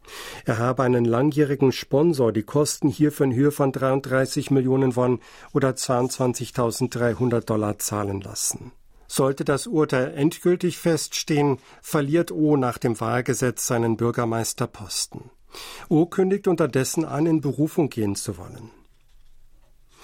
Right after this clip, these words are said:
Das südkoreanische Außenministerium hat das internationale Komitee vom Roten Kreuz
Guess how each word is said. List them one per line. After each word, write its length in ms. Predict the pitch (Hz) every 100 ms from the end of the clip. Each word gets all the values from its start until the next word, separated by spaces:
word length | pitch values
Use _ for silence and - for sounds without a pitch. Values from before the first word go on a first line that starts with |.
| - - -
Das 160 | 165
südkoreanische 960 | 170 180 - 190 - 143 143 156 147 147
Außenministerium 1080 | 120 143 - 160 165 160 - 151 147 143 120
hat 140 | 131
das 140 | 135 214
internationale 920 | 170 175 139 131 127 - 131 123 123
Komitee 480 | - 127 127 135 127
vom 200 | 135 123
Roten 400 | 110 143 - 151
Kreuz 600 | - 131 120 113 -